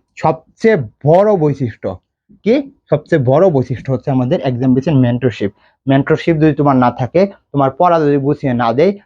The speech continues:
কি পড়তে হবে, কিভাবে পড়তে হবে, এটা যদি তুমি না জানো, যতই পড়ো তুমি কিন্তু বিশ্ববিদ্যালয়ে চান্স পাবা না। তো আশা করি তোমাদের বোঝাতে পারছি। যদি ভালো লাগে অবশ্যই কমেন্টে জানিয়ে দেবা এবং চ্যানেলটি সাবস্ক্রাইব করে পাশে থাকবা।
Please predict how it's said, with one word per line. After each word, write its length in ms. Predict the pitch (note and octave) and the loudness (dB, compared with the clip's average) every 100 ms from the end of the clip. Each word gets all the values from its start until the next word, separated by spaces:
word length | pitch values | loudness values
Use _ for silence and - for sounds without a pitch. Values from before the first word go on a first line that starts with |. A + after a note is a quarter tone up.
| _ _ | _ _
কি 80 | G3+ | -4
পড়তে 300 | G3+ C#3 - | 0 -4 -2
হবে, 160 | B2 C3 | 0 0
কিভাবে 300 | D3+ F#3+ D#3+ B2+ | 2 2 2 -2
পড়তে 220 | A#2+ A#2+ | -6 -4
হবে, 120 | C3+ | -2
এটা 140 | C#3 D#3 | 0 0
যদি 140 | D3 B2+ | 0 -2
তুমি 160 | B2 | -6
না 100 | A2+ | -4
জানো, 220 | G#2+ A#2 F#3+ - _ - | -2 -2 -2 -6 _ -4
যতই 280 | D3+ D3 A#2 | -2 0 -2
পড়ো 180 | A2 B2+ | -4 -2
তুমি 160 | B2+ | -4
কিন্তু 200 | A#2+ B2+ | -2 -2
বিশ্ববিদ্যালয়ে 460 | C#3+ B2 A2+ A#2 B2+ | -2 -2 -2 0 0
চান্স 200 | E3 D3+ - | 0 -4 -2
পাবা 240 | F#3 F3+ D3 | 0 0 -2
না। 100 | G2 _ _ - | -6 _ _ -10
তো 40 | |
আশা 180 | C3+ D#3+ | -8 -6
করি 140 | D3 D3+ | -6 -6
তোমাদের 280 | D3 C#3+ D3 | -8 -6 -6
বোঝাতে 320 | C3+ D3+ E3 | -6 -4 -2
পারছি। 300 | E3 D3+ G3+ G3 - _ | -2 0 0 0 -4 _
যদি 160 | F#3 G3 | 2 4
ভালো 220 | D#3 B2+ | 2 2
লাগে 200 | C3+ D3 | 2 2
অবশ্যই 420 | E3+ D3+ E3 - | 2 2 2 -2
কমেন্টে 360 | F#3+ E3 D#3+ D3+ | -2 -2 0 0
জানিয়ে 260 | C#3+ D3 C#3+ | 0 0 0
দেবা 180 | F3 | 0
এবং 140 | D#3 C3 | 0 -2
চ্যানেলটি 340 | B2+ C3+ B2 B2 | -2 -2 -2 -6
সাবস্ক্রাইব 340 | C3 - C3 | -12 -8 -6
করে 160 | B2 A#2 | -4 -2
পাশে 220 | A2+ C3 | -4 -4
থাকবা। 300 | C3 C#3 | -2 0